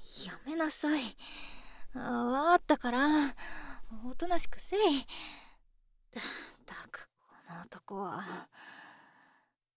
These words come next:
うん。全部は脱がないよ。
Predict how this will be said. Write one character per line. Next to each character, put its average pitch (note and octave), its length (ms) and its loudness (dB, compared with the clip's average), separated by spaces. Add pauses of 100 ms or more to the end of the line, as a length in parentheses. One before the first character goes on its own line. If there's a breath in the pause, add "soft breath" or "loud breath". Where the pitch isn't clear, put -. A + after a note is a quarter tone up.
(300)
う - 60 -18
ん。 G#3+ 240 -12 (1300 loud breath)
全 C4+ 340 -6
部 G3+ 120 -8
は C#3 120 -10
脱 F#3+ 180 -14
が B3+ 140 -6
な G#3+ 200 -4
い F#3 100 -14
よ。 F#3 120 -18